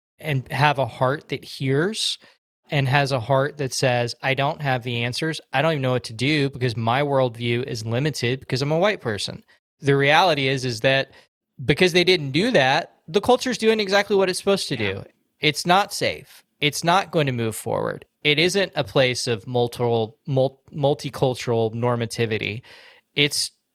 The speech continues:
Speaker 1: just a white church. I mean, honestly.
Speaker 2: Yeah.
Speaker 1: And
Speaker 2: No.
Speaker 1: so, I mean, honestly, like, I don't know how you stayed there as long as you did. And I think that the fact that you even thought that, like,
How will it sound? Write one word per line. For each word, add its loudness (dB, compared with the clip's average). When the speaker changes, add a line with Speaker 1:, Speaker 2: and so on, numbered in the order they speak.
Speaker 1:
just 2
a 4
white 2
church. -4
I 4
mean, 2
honestly. 2
Speaker 2:
Yeah. -12
Speaker 1:
And 4
Speaker 2:
No. -2
Speaker 1:
so, 4
I 2
mean, 2
honestly, 0
like, 2
I 4
don't 0
know 0
how 0
you -2
stayed -2
there -2
as -2
long -2
as -8
you -6
did. -2
And 0
I 0
think -4
that 0
the 2
fact -2
that 0
you 0
even -2
thought 0
that, -2
like, -2